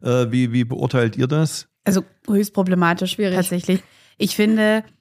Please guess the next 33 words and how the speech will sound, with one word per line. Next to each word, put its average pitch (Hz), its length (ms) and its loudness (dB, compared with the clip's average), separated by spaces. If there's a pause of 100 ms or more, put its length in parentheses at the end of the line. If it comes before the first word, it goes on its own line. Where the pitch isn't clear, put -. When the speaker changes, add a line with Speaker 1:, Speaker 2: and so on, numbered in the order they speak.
(100)
Speaker 2:
im 202 180 2
Immobilieneinkauf 202 960 0
werden, 190 580 0
ich - 120 -6
würde 247 120 2
nicht 247 120 -2
sagen, 202 160 0
die 190 60 -2
meisten 185 280 0
Fehler 226 300 0
gemacht, 233 320 0
aber 190 100 0
es 190 140 -2
hat 202 80 -4
das 202 80 -2
meiste 196 260 0
Fehlerpotenzial. 185 840 0 (360)
Weil, 185 460 2 (340)
also 202 160 -2
erstmal 208 260 2
ist 202 100 -6
es 190 120 -6
meine 190 340 2
Aufgabe, 240 560 0
dem 185 200 -2
Kunden 269 800 0 (280)
sowohl 202 280 -2
als 185 200 -4
Sachverständiger 247 680 0
als 202 120 -2
auch 196 100 -2
als 185 200 -2
Makler 220 760 0